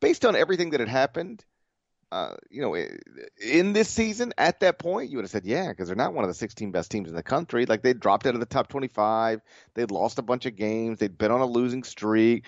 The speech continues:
Sweet sixteen, you take it. But by the time Kentucky got to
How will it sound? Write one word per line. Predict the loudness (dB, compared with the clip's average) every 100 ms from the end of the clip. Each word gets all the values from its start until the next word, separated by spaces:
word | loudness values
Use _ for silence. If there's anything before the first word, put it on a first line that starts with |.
| -14 -20
Sweet | -6 -4 0
sixteen, | -2 0 0 4
you | 2
take | 4 2 2
it. | -6 -10 _ _ _ _ _ _ _ 2
But | 4 4 0 _ _ _ _ -2
by | -2
the | -2
time | -6 -6 -6
Kentucky | -8 -8 -10 -10 -18
got | -4 -2 -2 -4
to | -2 0 0 -2